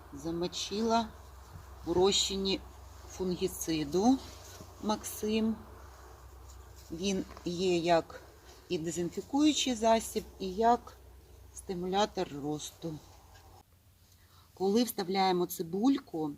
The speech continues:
вставляємо її, трохи притискаючи до землі, щоб не, е, пошкодити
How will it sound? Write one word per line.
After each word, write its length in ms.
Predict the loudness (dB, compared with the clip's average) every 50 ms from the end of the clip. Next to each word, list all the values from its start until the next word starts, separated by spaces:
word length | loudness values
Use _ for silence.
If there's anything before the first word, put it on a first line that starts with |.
| -10 _
вставляємо 840 | -20 -14 -8 -6 -6 -4 -2 0 2 2 2 2 2 0 0 -2 -2
її, 520 | -4 -6 -6 -6 -6 -6 -2 0 0 0
трохи 400 | -2 0 2 4 4 4 2 -2
притискаючи 760 | -6 -6 -6 -6 -6 -10 -10 -4 -2 0 0 0 0 -2 -4
до 140 | -6 -6 -6
землі, 360 | -4 -4 -2 -2 0 0 0
щоб 320 | 0 0 -2 -4 -4 -6 -6 -4
не, 260 | -2 0 0 0 0
е, 60 | -2 -4 -6 -8 -8 -6 -4 -4 -4 -4 -4 -4
пошкодити 760 | -6 -8 -6 -4 -2 0 0 2 2 0 0 0 -2 -2 -2